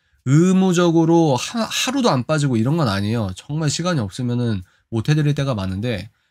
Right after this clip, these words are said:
일단 여하간 그래서 오늘 그렇게 정리를 해드리면서 "하, 이거는 좀 우리가 한번 봐야 된다." 이런 소식을 전해드립니다.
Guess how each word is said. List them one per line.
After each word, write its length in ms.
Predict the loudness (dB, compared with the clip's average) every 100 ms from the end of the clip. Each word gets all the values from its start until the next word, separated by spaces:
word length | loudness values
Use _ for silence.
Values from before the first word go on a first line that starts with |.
| _ -6
일단 240 | -2 2
여하간 340 | 2 2 0
그래서 320 | -2 -2 -2 -4 _ _ 2
오늘 340 | 4 6 4
그렇게 640 | 2 0 0 0 2 0
정리를 500 | 0 2 4 6 6
해드리면서 920 | 4 2 0 0 2 2 0 0 -2 -4 -14 -18 -16 -14
"하, 200 | -14 -6
이거는 440 | -6 -4 -2 -2
좀 280 | -2 -2 -2
우리가 420 | -2 -2 0 -2 -2
한번 360 | -4 -4 -4
봐야 320 | -4 -2 -2
된다." 480 | -2 -4 -4 -4 -6
이런 320 | -6 -4 -2 -4
소식을 380 | -4 -4 -4
전해드립니다. 760 | -4 -4 -2 -4 -4 -6 -10